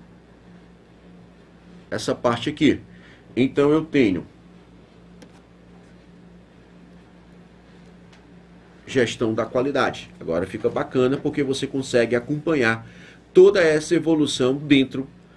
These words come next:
da nossa linha do tempo, ok? Veja que aqui é um detalhe legal. Aqui dentro do decreto duzentos barra sessenta e sete, nós temos,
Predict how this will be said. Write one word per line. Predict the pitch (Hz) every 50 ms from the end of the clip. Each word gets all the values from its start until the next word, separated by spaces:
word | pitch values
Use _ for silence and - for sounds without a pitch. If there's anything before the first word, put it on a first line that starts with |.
| - - -
da | 143 151
nossa | 151 139 131 135 - 143
linha | 131 117 110 110 113 117 117
do | 117 139
tempo, | 143 - - 123 101 - - - - - - - -
ok? | - - - 160 170 190 180 - - - - - - - - - -
Veja | 113 120 135 233 269 277 240 147 160 127
que | - - 113 95 85 - - - - - - - -
aqui | - - - 160
é |
um | 160 170
detalhe | 165 170 160 - - 135 131 139 143 143
legal. | 151 147 143 131 110 98 85 - - - - - - - - - - - - - - - - - - - - - - -
Aqui | - - 170 - 208 180
dentro | 139 180 214 233 233 202
do | 147 151
decreto | 131 139 127 123 - 139 131 127 120 120 - 147 151 151 - - - - - - - - - - - -
duzentos | 113 139 165 131 107 151 190 233 233 - 135 110
barra | 107 127 120 117 123 120
sessenta | 120 135
e | 135
sete, | 135 - 135 123 127 123 - - - - - - - - - - - _ _
nós | 131 156 175 180 160 - -
temos, | - - 165 156 156 156 165 185 208 220 - - -